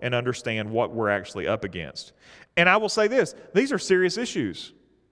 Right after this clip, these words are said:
C R T is a serious issue. It is a worldview that it flies in opposition to the gospel of the Lord Jesus Christ.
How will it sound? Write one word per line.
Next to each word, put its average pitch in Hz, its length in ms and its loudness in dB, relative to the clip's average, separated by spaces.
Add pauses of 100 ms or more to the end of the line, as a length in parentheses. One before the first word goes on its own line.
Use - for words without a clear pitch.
(360)
C 247 200 4
R 233 140 8
T 247 240 -2
is 170 160 4
a 180 80 4
serious 180 720 2
issue. 156 460 -2
It 202 160 6
is 185 180 2
a 180 220 4 (200)
worldview 180 580 4
that 170 160 6
it 160 60 0
flies 196 480 2
in 185 120 0
opposition 185 640 2
to 170 80 0
the 165 100 0
gospel 180 440 2
of 160 40 -2
the 160 60 2
Lord 170 240 2
Jesus 175 360 -4
Christ. - 580 -2